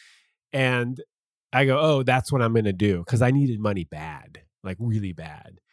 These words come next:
And so I went to taxi school. This was before, this was, like, at the beginning of Lyft and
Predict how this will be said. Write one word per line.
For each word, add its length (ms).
And 140
so 80
I 60
went 160
to 80
taxi 400
school. 560
This 160
was 100
before, 460
this 160
was, 120
like, 240
at 120
the 100
beginning 720
of 180
Lyft 340
and 140